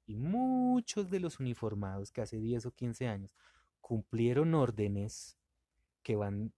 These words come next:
en contra de la Ley Universal de mil novecientos cuarenta y ocho, de la Constitución y del Código Penal, hoy en día están en la cárcel. Y en su momento les dijeron que estaban luchando con las guerrillas y el comunismo,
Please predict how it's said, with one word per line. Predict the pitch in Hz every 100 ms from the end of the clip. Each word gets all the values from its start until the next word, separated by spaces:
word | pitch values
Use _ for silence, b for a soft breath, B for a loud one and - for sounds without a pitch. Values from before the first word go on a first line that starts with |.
| _ _
en | - 107
contra | - 156 190 -
de | 107
la | 104
Ley | 101 101
Universal | 107 123 120 104
de | 98
mil | 107 110
novecientos | 120 101 95 -
cuarenta | 123 113 110
y | 98
ocho, | 98 - 90
de | 104
la | 104
Constitución | - - 107 110 104 107 104 104
y | 107
del | 95 90
Código | - 101 107
Penal, | 123 160 151 160 196 _ _ _ _ -
hoy | 143 120 117
en | 127
día | 120 113 110
están | - 104
en | 104
la | 113
cárcel. | 151 139 98 92 _
Y | 127 113
en | 101
su | -
momento | 104 95 101 127 131
les | 175 147
dijeron | 113 104 101
que | 120
estaban | - 95
luchando | 107 - 95 98
con | - 110
las | 104
guerrillas | 92 87 123 139
y | 147
el | 123
comunismo, | 101 98 123 120 90